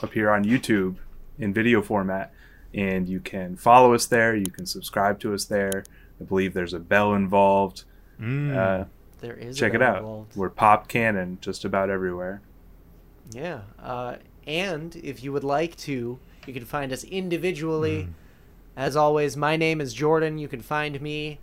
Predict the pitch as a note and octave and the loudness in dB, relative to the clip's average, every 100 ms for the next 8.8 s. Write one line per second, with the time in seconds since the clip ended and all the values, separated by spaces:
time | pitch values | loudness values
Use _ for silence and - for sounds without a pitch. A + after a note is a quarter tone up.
0 | - C3 C3+ D#3 - D#3 E3 D#3 C#3+ E3 | -14 -12 -10 -8 -6 -2 -2 -2 -4 -2
1 | E3 D#3 - C#3 F3+ F3 - - - - | 0 0 -2 2 2 2 -4 -10 -14 -20
2 | - - - C#3 B2+ D3 D3+ D#3 D#3 - | -20 -20 -18 -8 -4 -2 0 0 0 -4
3 | D#3 C#3 D3 C#3+ C3 A#2 - B2 A2+ A2 | -8 -8 -4 -4 -4 -6 -8 -8 -8 -12
4 | - - - - - - - - - A#2 | -16 -18 -18 -20 -20 -20 -18 -12 -2 -2
5 | A2+ - - C3+ A#2+ B2 C#3 D3+ C3 A2 | -2 -4 0 0 2 2 0 -2 -4 -6
6 | G#2+ A2 - A2 G#2 A2+ G#2 G#2 - A2 | -6 -6 -4 -4 -2 -4 -4 -4 -2 -2
7 | G#2 G#2+ G#2+ A2 - A#2+ B2 A#2+ D3+ F3+ | -2 -4 -4 -4 -6 -4 -4 -2 0 0
8 | - A#2 C#3 D#3 A2+ G2 E2+ F#2 | -4 -4 -2 -2 -4 -6 -8 -10